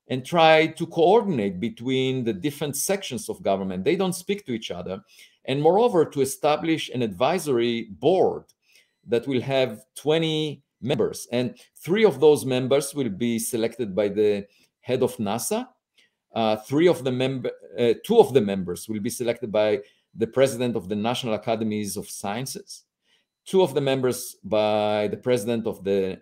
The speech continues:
National Academy of Engineering, and three of the members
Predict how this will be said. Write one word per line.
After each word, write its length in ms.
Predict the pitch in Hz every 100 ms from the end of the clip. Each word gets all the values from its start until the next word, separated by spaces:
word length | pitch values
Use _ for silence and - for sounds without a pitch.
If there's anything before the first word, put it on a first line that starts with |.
| 95
National 420 | 101 113 120 101
Academy 440 | 95 110 107 107
of 160 | 98 -
Engineering, 640 | 101 87 92 110 180 302 - _ _ _ _ -
and 200 | 135 127
three 260 | 165 240
of 160 | 262 156
the 80 | 131
members 720 | 117 107 110 139 196 - -